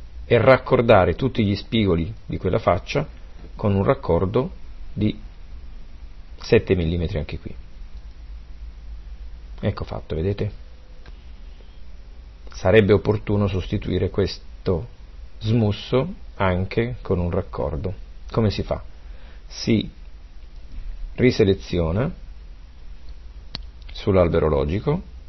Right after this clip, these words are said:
e lo si cancella con il tasto canc oppure con il terzo tasto del mouse elimina.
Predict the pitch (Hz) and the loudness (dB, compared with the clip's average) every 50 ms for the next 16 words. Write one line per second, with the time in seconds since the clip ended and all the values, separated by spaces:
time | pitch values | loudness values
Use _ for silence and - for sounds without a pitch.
0 | - - - 117 110 104 104 - - 123 - 151 156 160 - - 107 98 110 113 | -14 -4 0 2 4 4 4 4 2 2 4 4 4 6 8 8 8 8 8 6
1 | - 120 113 113 113 - - 110 92 - - 151 135 - - - 87 98 107 104 | 6 4 4 4 2 4 6 6 6 6 4 0 4 6 6 6 6 6 4 2
2 | - - - - - 143 135 - - 120 104 104 - - 120 123 123 - - - | 2 0 0 4 4 4 4 6 6 6 6 6 6 6 4 4 4 2 2 4
3 | - 135 123 - - 110 98 - 78 78 - - - 104 113 107 104 95 85 69 | 6 6 6 6 4 2 4 6 6 4 4 2 2 2 4 4 4 2 2 2
4 | 73 82 87 - - - 90 85 80 71 71 73 73 73 | 0 0 -2 -2 -4 -2 0 0 0 0 -2 -2 -4 -4